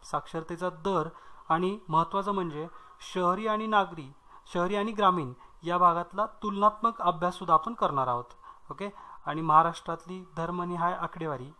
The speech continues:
ही सुद्धा आपण या लेक्चरमध्येच कव्हर करू. तर वेळ न वाया घालवता आपण लेक्चरची सुरुवात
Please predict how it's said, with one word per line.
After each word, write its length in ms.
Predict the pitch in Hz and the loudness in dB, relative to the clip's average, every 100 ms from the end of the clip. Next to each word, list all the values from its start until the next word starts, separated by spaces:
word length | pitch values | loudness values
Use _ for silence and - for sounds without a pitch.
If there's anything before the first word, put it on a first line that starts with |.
| - - | -20 -14
ही 80 | 170 | -12
सुद्धा 220 | 180 175 | -4 -2
आपण 220 | 170 185 | -2 -4
या 100 | 185 | -6
लेक्चरमध्येच 540 | 160 - 147 139 190 | -6 -8 -6 -6 -8
कव्हर 240 | - 135 120 | -6 -6 -6
करू. 180 | 135 117 - - - - - | -10 -14 -18 -20 -20 -20 -8
तर 200 | 151 156 170 147 | -6 -4 -8 -6
वेळ 140 | 156 | -4
न 80 | 170 | 0
वाया 180 | 170 165 | 0 0
घालवता 260 | 165 165 | -4 -4
आपण 180 | - 233 | -4 -4
लेक्चरची 400 | 196 - 139 160 | -10 -10 -12 -10
सुरुवात 240 | 160 135 | -6 -4